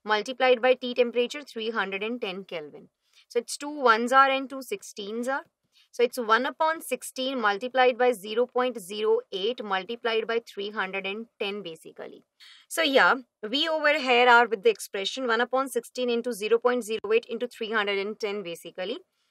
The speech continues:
Okay, so it is bec-, is actually eight upon sixteen multiplied by one upon hundred into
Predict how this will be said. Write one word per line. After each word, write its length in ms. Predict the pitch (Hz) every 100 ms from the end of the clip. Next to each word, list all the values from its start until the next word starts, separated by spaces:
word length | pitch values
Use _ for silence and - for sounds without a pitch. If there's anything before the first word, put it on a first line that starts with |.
| _ 240
Okay, 260 | 233 180 - _ _ - _ -
so 380 | - 277 320 - - _ _ _ _ _ _ _ _ _ _ _ _ _ _ _
it 100 | 247
is 140 | 269 214
bec-, 260 | 226 - -
is 260 | 226 233 -
actually 600 | 226 214 - 269 214 254 _ _ _ _ -
eight 260 | 226 254 247 -
upon 520 | 247 233 202 208 247 _ _
sixteen 720 | - 247 - - 254 285 262
multiplied 720 | 214 208 202 247 240 220 220
by 180 | 214 214
one 300 | 220 185 190
upon 380 | 233 - 240 247
hundred 600 | 233 233 185 185 233 247 -
into 480 | 220 220 254 285